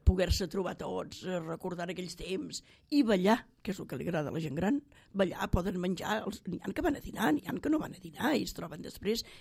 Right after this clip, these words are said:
i ballen. I sempre hem tingut un problema estructural al Casal d'Avis. Que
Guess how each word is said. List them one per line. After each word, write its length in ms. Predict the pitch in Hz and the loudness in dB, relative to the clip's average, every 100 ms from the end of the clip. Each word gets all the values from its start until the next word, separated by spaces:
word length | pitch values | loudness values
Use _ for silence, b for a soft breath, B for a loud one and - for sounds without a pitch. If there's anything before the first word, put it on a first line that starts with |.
| - | 0
i 160 | 214 | 4
ballen. 240 | 180 180 185 B B B B B B | 6 6 2 B B B B B B
I 160 | 262 214 - - _ _ - _ - - | 12 12 10 -2 _ _ -20 _ -8 4
sempre 540 | - 277 269 - 311 - _ _ - | 6 8 6 4 4 0 _ _ 0
hem 180 | 202 | 0
tingut 340 | 190 196 208 202 | 2 2 2 2
un 80 | 208 | 2
problema 480 | 185 180 180 185 226 | 2 2 2 4 2
estructural 640 | - 175 170 190 160 143 | 0 -4 -4 -6 -4 -6
al 80 | - | -8
Casal 320 | - 220 - | -10 -10 -8
d'Avis. 460 | - 180 - - - b b b b b b b - | -8 -8 -10 -10 -14 b b b b b b b 8
Que 200 | 196 | 8